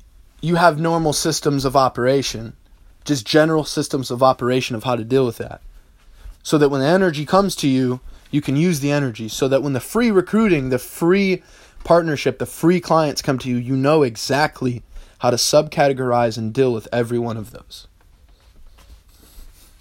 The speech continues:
So let's sum this up. For all you entrepreneurs who have other friends who always want you to help out with what they're doing as an entrepreneur, one, make them pay you for con-, let's just start th-,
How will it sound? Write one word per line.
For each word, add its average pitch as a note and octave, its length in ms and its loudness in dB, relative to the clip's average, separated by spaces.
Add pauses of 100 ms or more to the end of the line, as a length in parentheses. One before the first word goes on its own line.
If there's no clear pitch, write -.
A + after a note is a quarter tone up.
So - 160 -4
let's C#3 140 -4
sum D#3+ 200 2
this C#3 160 -4
up. B2 200 -4 (1160)
For - 160 0
all C3+ 140 6
you F3 140 0
entrepreneurs E3+ 880 -2 (720)
who C3 120 0
have C3 140 4
other D#3 220 0
friends D#3 360 -2
who B2+ 120 0
always C#3+ 280 4
want C#3+ 200 -2
you C#3 60 -2
to C3 80 0
help C3+ 220 2
out C3 120 4
with B2 120 -6
what B2 140 -4
they're B2 140 0
doing A#2 320 -6
as G#2+ 160 -8
an A#2 40 -6
entrepreneur, A2 640 -8
one, C3+ 460 0 (4000)
make D3 300 0
them F3+ 180 0
pay E3+ 160 0
you E3+ 180 -2
for D#3+ 200 -2
con-, D3 200 -8
let's F#3 220 -2
just F3 160 -6
start - 320 -6
th-, - 120 -8